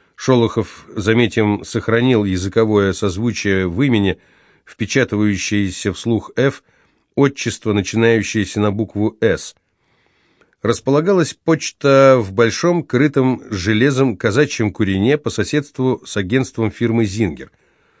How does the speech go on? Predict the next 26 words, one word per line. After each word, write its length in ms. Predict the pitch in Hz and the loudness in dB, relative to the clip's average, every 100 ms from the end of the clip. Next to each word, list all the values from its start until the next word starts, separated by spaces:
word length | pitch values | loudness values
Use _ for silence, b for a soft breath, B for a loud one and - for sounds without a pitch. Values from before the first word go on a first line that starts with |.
| _ _ _ | _ _ _
К 60 | - | -4
этому 280 | 190 180 127 | -2 0 0
почтовому 540 | 123 - 170 156 131 | 0 -2 0 2 2
куреню 640 | - 113 110 147 165 - _ _ _ | 2 0 2 2 2 -2 _ _ _
сбредались 560 | 90 110 120 175 147 | -4 -2 0 2 0
казачки 520 | - 104 110 - - 151 | -2 -2 -2 -2 -4 -4
и 40 | |
старики, 500 | - 113 101 90 160 | -4 -4 -6 -6 -8
чтоб 320 | - - 101 | -6 -4 -4
получать 520 | - 113 101 - 147 - | -4 -2 -2 0 -2 -4
письма 520 | 143 120 110 110 104 | -6 -4 0 0 0
немедля 480 | 104 107 127 101 101 | 0 2 2 2 -2
по 140 | 92 | -2
привозу, 560 | 87 110 131 180 107 - b b b | -2 -2 0 0 -2 -6 b b b
а 120 | 113 | 0
не 80 | 139 | 2
дома 280 | 143 139 98 | 4 2 2
дожидаться. 680 | 90 110 104 90 - 76 - _ _ _ _ | 0 -2 0 0 -2 -10 -10 _ _ _ _
Каргинские 640 | - 110 101 123 - 117 110 | -4 -2 0 0 -2 -4 -2
дети 280 | 110 113 110 | 0 -2 0
вертелись 440 | 107 - 127 104 | -2 0 0 0
здесь 300 | 87 107 123 | -2 -2 -2
же, 240 | 90 90 82 | 0 -4 -4
вслушиваясь 640 | - 107 - 87 90 - | -4 -6 -4 -2 -2 -2
в 40 | |
разговоры. 540 | 95 85 110 104 87 | -4 -2 0 0 -2